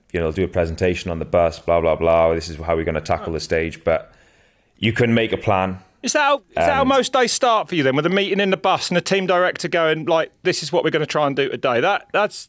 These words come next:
Speaker 2: like, that's where it starts.
Speaker 1: Yeah, correct, yeah. So they'll, it even starts before that. So in the evening before the stage, they'll come around to each rider. Um,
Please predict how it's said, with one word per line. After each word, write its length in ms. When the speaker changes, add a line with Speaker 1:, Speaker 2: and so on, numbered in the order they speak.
Speaker 2:
like, 240
that's 260
where 120
it 80
starts. 500
Speaker 1:
Yeah, 280
correct, 360
yeah. 120
So 220
they'll, 480
it 120
even 220
starts 320
before 340
that. 140
So 380
in 140
the 60
evening 300
before 260
the 80
stage, 560
they'll 160
come 160
around 240
to 120
each 160
rider. 400
Um, 600